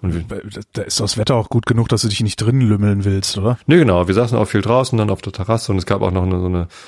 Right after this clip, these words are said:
Speaker 1: so eine extra Terrasse im, äh, äh, über dem Bed and Breakfast, also so ein Hof. Auf der linken Seite ist ein Bed and Breakfast und obendrauf auf dem Bed and Breakfast war halt noch so eine Terrasse, wo wir auch hin konnten. Äh, und rechts ist halt dann, äh, das Haus gewesen, wo unsere Wohnung drin war.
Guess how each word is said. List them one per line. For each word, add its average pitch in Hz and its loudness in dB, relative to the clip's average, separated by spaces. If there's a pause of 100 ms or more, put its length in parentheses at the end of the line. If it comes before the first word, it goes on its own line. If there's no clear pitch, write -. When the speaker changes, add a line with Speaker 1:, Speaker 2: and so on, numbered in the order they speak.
(180)
Speaker 1:
so - -6
eine 95 2
extra - 0
Terrasse 98 2
im, 90 -2
äh, 87 -2 (340)
äh, 85 -4 (160)
über 110 4
dem 92 2 (280)
Bed 95 0
and 90 0
Breakfast, 101 -2
also 85 -4
so 90 2
ein 78 2
Hof. 135 2 (480)
Auf - 0
der 101 2
linken 117 2
Seite 104 2
ist 95 -2
ein 95 0
Bed 92 0
and 92 0
Breakfast 131 2
und 101 -2
obendrauf 95 0
auf - -6
dem 92 -2
Bed 92 2
and 90 0
Breakfast 95 -2
war 95 -2
halt 95 -2
noch 90 -4
so 98 -6
eine 90 0
Terrasse, 95 0
wo 87 -4
wir 95 2
auch 95 0
hin 107 0
konnten. 98 -2 (560)
Äh, 90 2
und 90 2
rechts 101 -2
ist - -4
halt 90 0
dann, 87 2
äh, 87 0
das - -4
Haus 90 -2
gewesen, 90 2
wo 87 -2
unsere 87 0
Wohnung 120 4
drin 101 2
war. 98 2